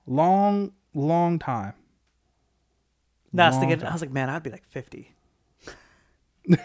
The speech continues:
Speaker 1: Yeah, pretty much.
Speaker 2: <laughs> That's crazy.
Speaker 1: And it wouldn't be, it wouldn't be Robert Downey Junior It'll be a whole different Iron Man, like, or it'll be,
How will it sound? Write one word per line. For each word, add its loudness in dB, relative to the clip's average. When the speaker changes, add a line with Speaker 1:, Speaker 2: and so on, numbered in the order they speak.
Speaker 1:
Yeah, 12
pretty 4
much. 6
Speaker 2:
<laughs> -
That's -2
crazy. 4
Speaker 1:
And 4
it 6
wouldn't 6
be, 6
it 10
wouldn't 4
be 2
Robert 10
Downey 6
Junior 2
It'll 2
be 6
a 4
whole 4
different 0
Iron 2
Man, -6
like, -8
or 12
it'll 12
be, 4